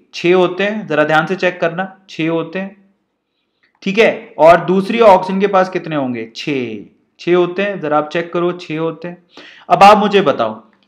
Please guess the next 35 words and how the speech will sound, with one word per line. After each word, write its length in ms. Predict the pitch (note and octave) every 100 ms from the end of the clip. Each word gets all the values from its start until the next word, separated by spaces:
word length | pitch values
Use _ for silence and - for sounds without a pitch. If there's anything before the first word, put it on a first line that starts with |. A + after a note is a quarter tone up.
| _ B3+
इस 180 | C#4
oxygen 680 | C4 G3 G3 - G3 F3+ A3+
को 440 | G#3+ D#3 C3+ D#3 G#3 - -
कितने 240 | F#3+ A3+
electron 380 | G#3 F#3+ G3+ G3
की 100 | G3
जरूरत 380 | F#3 F#3 F#3 G3
है? 80 | G3+ E3 B2+ -
दो। 420 | B2 G#2+ F2 - _ _ _ _ _ -
इस 200 | A3 A3
इले-, 280 | G#3+ G#3 G#3
oxygen 340 | F3+ - G3+
को 80 | G3
कितने 260 | G3 F#3+ G3+
electron 340 | G3 G3 G3
की 100 | G3
जरूरत 380 | F3+ F#3 F#3+ F#3+
है? 100 | G3+ D3 A#2+
दो। 420 | B2+ A2 G2 - _ _ _
और 80 | G3
ये 60 | A3+
जो 100 | D4
कार्बन 580 | - G3+ G#3 B3+ D#4 D#4
है 60 |
उसे 200 | C#4+ D4+
कितने 340 | D4+ C4+ D4 D4
electron 360 | C4 - A#3+
की 100 | A3
जरूरत 360 | F#3 F3 D#3+ C#3
है? 120 | A2 _
चार। 500 | - B2+ A#2+ A2+ - -
सबको 240 | E3 - B3
ही 100 | C4
जरूरत 420 | B3+ B3+ B3+ B3
है 260 | B3 -